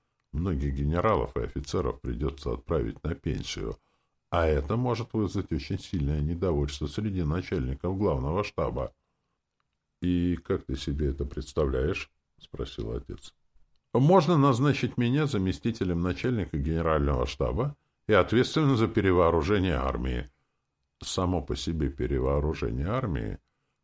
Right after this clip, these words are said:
приведёт к переучиванию солдат и смене тактики боя, снабжения, обустройства позиций, одним словом, глобальным переменам.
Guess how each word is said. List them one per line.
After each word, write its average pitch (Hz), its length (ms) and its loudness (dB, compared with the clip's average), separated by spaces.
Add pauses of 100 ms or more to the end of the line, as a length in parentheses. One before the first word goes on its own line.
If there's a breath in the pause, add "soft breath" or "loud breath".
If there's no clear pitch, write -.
приведёт 90 480 0
к - 80 -20
переучиванию 78 800 0
солдат 117 560 -2
и - 20 -4
смене 110 380 0
тактики - 500 -4
боя, 65 500 -2 (500)
снабжения, 62 1000 -2 (300)
обустройства 104 680 2
позиций, 62 1000 -4 (540)
одним 117 320 0
словом, 78 340 0
глобальным 78 480 0
переменам. 78 600 -4